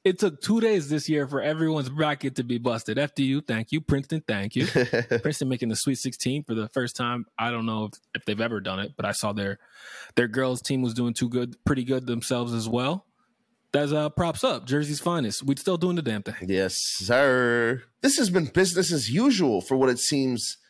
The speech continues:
Speaker 2: the last few years for these lower seeded teams. I mean, before twenty twenty-one, I think it had been one time in the last decade that a team seeded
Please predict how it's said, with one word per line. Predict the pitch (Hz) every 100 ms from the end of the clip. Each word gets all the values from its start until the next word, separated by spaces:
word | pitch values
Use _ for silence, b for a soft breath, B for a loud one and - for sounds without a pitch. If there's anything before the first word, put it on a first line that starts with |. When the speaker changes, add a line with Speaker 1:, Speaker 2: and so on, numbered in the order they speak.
| b
Speaker 2:
the | 117
last | 127 120 -
few | 127
years | 117 120 117
for | - 113
these | 107 107
lower | 107 107
seeded | 104 113 98 95
teams. | - 107 101 101 -
I |
mean, | 127 131
before | 120 - 165
twenty | 160 - 151 143
twenty-one, | - 139 131 127 151 151
I |
think | 139 135
it |
had | 123
been | 113 117
one | 110 139 139
time | 143 143
in | 135
the | 135
last | 135 131 131
decade | 135 135 139 131 B B B
that | 127
a |
team | - 160 147 127 - B
seeded | - - 170 131